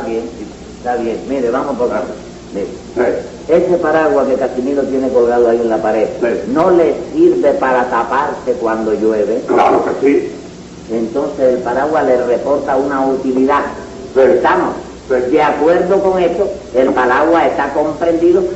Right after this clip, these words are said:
Speaker 1: dentro del impuesto a las utilidades.
Speaker 2: No, le voy a hacer el favor.
Speaker 1: ¿Cómo que le hace el favor de eso?
Speaker 2: ¿La sigue partiendo?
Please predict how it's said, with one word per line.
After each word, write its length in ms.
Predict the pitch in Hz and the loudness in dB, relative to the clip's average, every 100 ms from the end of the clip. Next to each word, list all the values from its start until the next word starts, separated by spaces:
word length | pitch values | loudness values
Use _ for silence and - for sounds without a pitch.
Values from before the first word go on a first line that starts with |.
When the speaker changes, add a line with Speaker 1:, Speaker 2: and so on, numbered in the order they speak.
| - | -2
Speaker 1:
dentro 460 | - 175 175 175 156 | 2 4 4 2 4
del 120 | 151 | 4
impuesto 600 | 156 147 160 202 196 190 | 2 0 0 0 2 2
a 100 | 156 | 2
las 140 | 156 - - 185 | 2 0 -2 2
utilidades. 640 | 165 165 143 147 - 175 - - - - - - - - - | 2 4 2 0 0 -2 -4 -6 -14 -18 -18 -18 -18 -18 -12
Speaker 2:
No, 160 | 117 120 | -6 -2
le 160 | 135 | -2
voy 100 | 143 | 2
a 40 | 147 | 4
hacer 140 | 110 | 4
el 60 | - | 2
favor. 300 | - 95 101 | 0 2 2
Speaker 1:
¿Cómo 220 | - 185 98 | 4 2 4
que 60 | - | 4
le 80 | |
hace 140 | 160 135 | 4 2
el 60 | 113 | 0
favor 260 | 113 113 | 0 0
de 40 | 104 | -2
eso? 1040 | 98 90 - - - - - - - - | -4 -6 -8 -10 -14 -16 -18 -16 -12 -6
Speaker 2:
¿La 140 | - - | -4 2
sigue 200 | 147 143 | 2 4
partiendo? 580 | - - 156 131 127 | 2 0 2 2 2